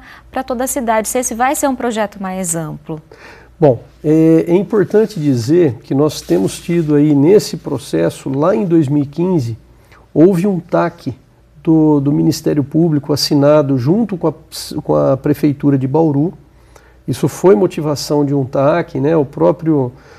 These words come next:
Speaker 2: vereador Fábio Manfrinato acabou fazendo uma ação junto ao Ministério Público, na ocasião. É, o comude, que é o Conselho Municipal da Pessoa com Deficiência, também vem participando desse processo,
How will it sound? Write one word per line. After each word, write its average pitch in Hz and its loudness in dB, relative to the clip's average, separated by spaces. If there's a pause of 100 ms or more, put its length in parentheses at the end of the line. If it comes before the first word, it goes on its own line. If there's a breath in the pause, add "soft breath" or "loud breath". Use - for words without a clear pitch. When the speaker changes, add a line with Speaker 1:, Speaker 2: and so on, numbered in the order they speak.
(260 loud breath)
Speaker 2:
vereador 143 2
Fábio 139 -2
Manfrinato 139 -2
acabou 139 -4
fazendo 147 0
uma 147 -2
ação 151 0
junto 170 0
ao 165 2
Ministério 151 0
Público, 165 0 (100)
na 147 6
ocasião. 143 0 (640 soft breath)
É, 151 6
o 165 -2
comude, 170 0 (320)
que - 0
é 156 6
o 180 6
Conselho 202 0
Municipal 165 -2
da 147 0
Pessoa 151 -2
com 143 -2
Deficiência, 147 -2
também 160 0
vem 185 4
participando 175 -4
desse 156 -6
processo, 143 -4